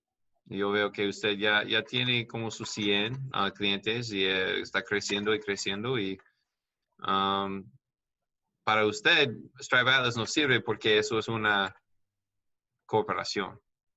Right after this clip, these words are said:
Y corporaciones, es-, eso es más para startups quien está expandiendo a Estados Unidos y ellos no dan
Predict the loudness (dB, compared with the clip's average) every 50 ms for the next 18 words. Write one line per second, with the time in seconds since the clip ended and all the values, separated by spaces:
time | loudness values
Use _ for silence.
0 | _ _ _ -10 -8 -8 -8 -6 -6 -4 -4 -2 0 0 -2 0 0 -2 -2 -2
1 | -2 -4 -4 -6 -10 -8 -6 -4 -4 -2 -2 -4 -2 -2 -2 -2 -2 0 0 0
2 | 0 -2 -2 -2 -2 -2 0 -2 -4 -6 -8 -12 -14 -14 -14 -10 -6 -6 -6 -6
3 | -6 -8 -10 -10 -10 -8 -10 -10 -10 -12 -12 -8 -8 -8 -8 -8 -10 -10 -10 -10
4 | -6 -4 -4 -4 -4 -4 -6 -6 -4 -2 0 0 0 -2